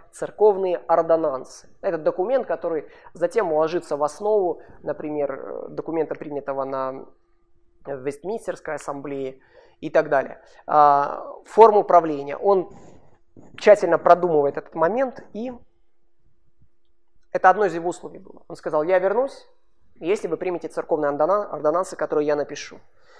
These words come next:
Он написал их, город их подправил, где им было удобно, и принял.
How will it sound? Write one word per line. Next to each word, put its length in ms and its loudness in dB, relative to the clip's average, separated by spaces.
Он 160 8
написал 520 0
их, 300 -14
город 360 4
их 120 -8
подправил, 480 -2
где 300 -8
им 180 -4
было 160 -2
удобно, 520 -6
и 80 -8
принял. 440 -10